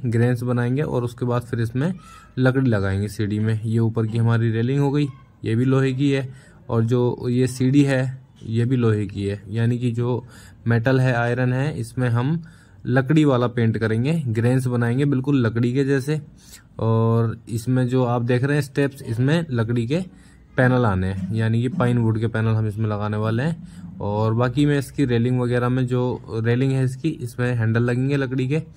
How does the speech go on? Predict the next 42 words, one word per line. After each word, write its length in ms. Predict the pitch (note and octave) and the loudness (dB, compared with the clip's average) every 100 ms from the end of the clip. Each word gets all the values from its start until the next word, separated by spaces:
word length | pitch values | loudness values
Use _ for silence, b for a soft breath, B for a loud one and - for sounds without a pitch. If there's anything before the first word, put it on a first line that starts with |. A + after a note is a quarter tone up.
| B B B B B - | B B B B B -12
जो 200 | - B2 | -2 0
पूरी 280 | A#2 B2+ B2+ | 2 0 2
ऊपर 240 | B2 B2 | 2 0
तक 160 | A#2 B2 | -2 0
आप 220 | A#2+ A#2+ | 0 0
एक 200 | B2 A#2+ - | -2 -6 -6
पत्ती 240 | B2 A#2 C3+ | -6 -2 0
देख 160 | B2+ | 2
रहे 120 | B2 B2 | 2 0
हैं 60 | |
लोहे 220 | B2 B2 | 2 0
की, 220 | A#2 D3 E3 - A#2+ | 0 -2 -4 -8 -14
इसके 220 | - B2+ | -4 0
ऊपर 360 | A#2 A#2+ E3 E3 - G#2+ | 0 0 -2 -4 -10 -4
लकड़ी 360 | A2+ A#2+ A#2 | -2 0 0
आएगी 280 | F#2+ F2+ F#2 | 0 -2 -4
पूरी, 340 | F#2 G2 G2+ G2+ - - | -6 -6 -6 -8 -14 -14
जो 280 | G#2 G#2 G#2+ | -8 -4 -4
हत्था 260 | G#2+ - | -4 -4
लगेगा। 460 | G#2 F#2+ F#2+ F#2+ G2 B B B B | -4 -2 -2 -2 -6 B B B B
लेकिन 180 | A2+ A#2 | 0 0
उससे 180 | A#2 A#2 | -2 -2
पहले 180 | A#2+ | -2
हम 140 | B2 B2 | 0 0
इसमें 180 | A#2+ A#2+ | -2 -2
पेंट 300 | A#2+ A#2 A#2 | -2 -2 0
करेंगे 340 | B2 B2+ C3+ | -2 0 -2
पूरा 280 | B2 B2 C3+ | -2 0 0
लोहे 260 | B2+ A#2+ | 0 0
में 100 | A#2+ | 0
अच्छे 260 | A#2+ A#2 C3 | -4 -4 -6
से। 200 | C3 E3 - B B B B B B - | -4 -4 -6 B B B B B B -2
तो 80 | A#2 A#2 A#2 | 2 4 2
चलिए 360 | A#2 - C#3 E3+ | 0 0 2 2
पेंट 280 | E3 D#3 D3+ | 2 0 2
करने 240 | D#3+ D#3+ | 2 2
का 80 | D#3+ | 2
मैं 200 | D#3 D#3 | 2 2
प्रोसेस 340 | C#3+ C#3+ D3+ | 0 0 2
आपको 260 | C#3+ C#3 D3 | 0 0 0
बताता 360 | B2+ A#2+ A#2 | 2 0 0
हूँ 120 | C#3+ | 0